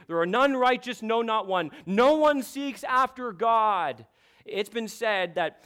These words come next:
Romans one through three actually is an exposition of Ephesians two, one through three. But don't miss that, that the picture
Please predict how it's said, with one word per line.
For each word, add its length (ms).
Romans 400
one 260
through 200
three 340
actually 460
is 80
an 100
exposition 840
of 120
Ephesians 480
two, 200
one 220
through 160
three. 300
But 80
don't 200
miss 300
that, 280
that 80
the 80
picture 640